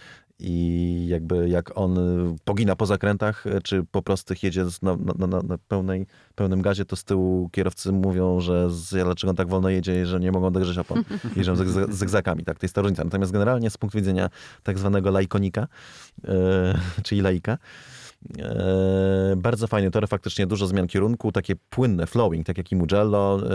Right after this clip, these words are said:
Speaker 1: e, dużo łuków średnich, e, szybkich. Właśnie te zmiany terenu są bardzo fajne, d-, d-, ślepe zakręty, ale wcale nie tak trudne, w sensie, że, e, w porównaniu z tym, co się dzieje na Nordschleife, to w ogóle to jest pikuś, nie? W sensie, że to, to nie są żadne tam zakręty w ogóle i ślepe,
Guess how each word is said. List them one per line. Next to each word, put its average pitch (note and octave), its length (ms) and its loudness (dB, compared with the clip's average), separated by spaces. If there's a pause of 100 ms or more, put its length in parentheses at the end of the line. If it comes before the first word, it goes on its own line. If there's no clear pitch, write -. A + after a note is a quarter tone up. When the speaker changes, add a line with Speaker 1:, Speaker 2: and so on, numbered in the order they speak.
(140)
Speaker 1:
e, F#2 40 2
dużo F2+ 240 2
łuków F#2+ 300 -2
średnich, G2+ 540 0
e, F#2 500 2
szybkich. G2+ 540 -2
Właśnie G2 460 -4
te G#2+ 80 -2
zmiany G#2 200 2
terenu F#2+ 240 2
są F#2+ 140 0
bardzo F#2 240 2
fajne, A2+ 300 0
d-, A2 140 -4
d-, A2 140 -2
ślepe A2 260 0
zakręty, A2 460 0
ale D#3 140 2
wcale D3+ 280 0
nie D3 220 -2
tak C3+ 160 -2
trudne, F#2 340 -2
w - 60 -12
sensie, G2+ 260 -4
że, G2+ 140 0
e, F#2+ 60 -6 (1200)
w F#2+ 100 -8
porównaniu B2 400 2
z - 60 -6
tym, A#2+ 140 0
co - 80 -8
się A#2+ 80 -4
dzieje A2+ 120 2
na A2 100 2
Nordschleife, G#2+ 600 2
to G#2 120 -4
w G2+ 80 -4
ogóle G2 340 2
to F#2 260 -4
jest F#2 240 -10 (100)
pikuś, - 340 -4
nie? F#2 100 0
W - 40 -6
sensie, F2+ 240 -4
że F2 180 -2
to, F2 280 0
to F2+ 160 0
nie F2+ 120 2
są E2+ 140 -2
żadne D#2+ 200 -2
tam D#2+ 120 -2
zakręty D#2 420 -2
w F2 60 2
ogóle C#3+ 380 2
i D#3 40 2
ślepe, A#2+ 360 2